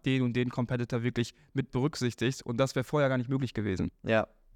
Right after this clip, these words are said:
Speaker 2: Ich glaub, es beschreibt sehr schön, ähm, was wirklich so auch die Differenzen sind, ne, wo die Stärken auch vom Kanal sind. Ich würd noch mal kurz darauf eingehen, wir haben jetzt gar nicht über die Schwächen von LinkedIn gesprochen.
Speaker 1: Mhm.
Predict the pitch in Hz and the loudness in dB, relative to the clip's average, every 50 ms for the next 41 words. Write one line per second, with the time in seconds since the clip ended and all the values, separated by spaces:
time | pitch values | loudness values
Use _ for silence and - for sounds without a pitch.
0 | - - _ _ _ _ _ _ - 123 117 107 113 - - 117 - - 120 117 | -20 -20 _ _ _ _ _ _ 2 2 2 2 2 -4 -6 -6 -2 2 2 2
1 | 113 - - 117 110 98 - - 117 117 117 110 107 - - 107 101 101 101 95 | 2 2 2 2 2 2 2 2 2 2 4 2 0 0 0 0 2 2 0 0
2 | - - 104 101 - - 110 113 107 110 101 - - 104 80 98 - - 98 - | 0 0 0 0 0 0 -2 -2 0 0 -4 -2 0 0 0 0 0 -2 -2 -2
3 | 104 - - 104 107 123 127 - - 127 113 120 123 135 151 160 143 117 110 117 | -2 -2 0 0 0 0 -2 -4 -6 -6 -2 -2 0 0 0 -2 -2 0 0 0
4 | 113 104 107 110 107 - - - 113 113 127 131 - 139 123 110 117 - - 120 | 2 2 2 2 2 0 2 2 2 2 2 0 0 0 2 2 2 0 -2 -4
5 | 113 - 123 117 113 113 117 120 113 123 131 143 147 - _ _ _ _ _ _ | -4 -2 -2 0 0 0 0 0 0 0 0 0 -2 -4 _ _ _ _ _ _
6 | - 139 131 151 147 151 - - - - 160 - - 143 135 127 - - 120 135 | -6 -4 0 0 0 0 0 -2 0 0 0 0 2 2 2 2 4 4 2 4
7 | 143 139 131 123 117 117 104 - 123 120 117 113 - 113 110 110 - - - - | 4 2 2 2 2 0 2 2 2 2 2 2 -2 -2 -2 -2 -4 -2 2 4
8 | 131 131 - - 104 - - 95 95 92 95 95 92 92 85 92 92 92 - - | 4 4 4 2 0 2 2 2 2 2 2 2 2 0 0 0 -2 -2 -4 -2
9 | - 85 135 127 - 127 139 | 0 0 0 2 0 0 -2